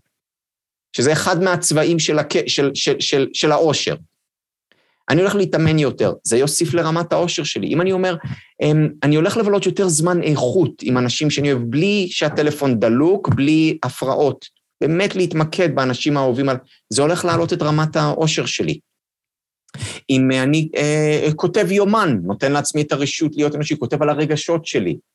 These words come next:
או אומר תודה על הדברים שיש לי, אלה כל הדברים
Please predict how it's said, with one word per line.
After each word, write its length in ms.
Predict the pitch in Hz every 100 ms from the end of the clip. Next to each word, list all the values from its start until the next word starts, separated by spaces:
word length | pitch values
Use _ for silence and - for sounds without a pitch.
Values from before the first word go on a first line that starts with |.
| _ _ _ _ 123
או 140 | 131
אומר 240 | 139 160
תודה 520 | 160 180 151 185 165 107
על 100 | 113
הדברים 380 | 113 123 139 147
שיש 220 | 156 156
לי, 100 | 143
אלה 140 | 214 240 - _ -
כל 180 | - 226
הדברים 520 | 220 202 196 208